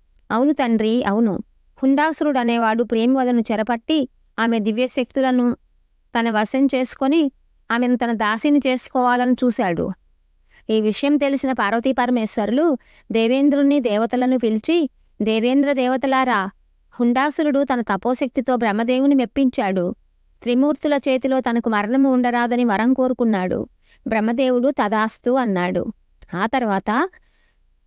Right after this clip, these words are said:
ఆ తర్వాత తర్వాత హుండాసురుడు త్రిమూర్తుల తర్వాత తనే గొప్ప అనే వరగర్వంతో అనేక మంది మానవ స్త్రీలను చెరబట్టాడు. సమస్త లోకాలలోని లావణ్యవతులంతా తన ఆధీనంలోనే ఉండాలనుకొని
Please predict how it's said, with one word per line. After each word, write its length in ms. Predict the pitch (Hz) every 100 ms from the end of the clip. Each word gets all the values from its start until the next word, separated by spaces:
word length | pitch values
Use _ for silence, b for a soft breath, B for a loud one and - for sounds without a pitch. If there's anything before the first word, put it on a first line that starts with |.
| -
ఆ 140 | 202 254
తర్వాత 360 | 302 302 302 269
తర్వాత 380 | 247 220 208 -
హుండాసురుడు 760 | 208 240 220 262 - 320 392 349 -
త్రిమూర్తుల 500 | 240 254 285 269 262
తర్వాత 420 | 240 240 247 240
తనే 340 | 214 220 240
గొప్ప 580 | 226 220 _ 240 233 202 - _ -
అనే 240 | 202 196
వరగర్వంతో 840 | 190 196 220 226 247 269 294 339 196 _ _ _ -
అనేక 340 | 226 262 262
మంది 280 | 226 220 214
మానవ 360 | 202 214 277
స్త్రీలను 400 | 302 - 247 226
చెరబట్టాడు. 760 | 214 202 208 233 - 90 78 - _ _ _ -
సమస్త 340 | 233 233 247 285
లోకాలలోని 680 | 262 247 254 262 262 254 240
లావణ్యవతులంతా 960 | 208 214 247 254 247 247 233 247 247
తన 180 | 247 233
ఆధీనంలోనే 840 | 233 233 233 247 247 240 240 233
ఉండాలనుకొని 840 | 233 208 214 233 247 254 277 370 294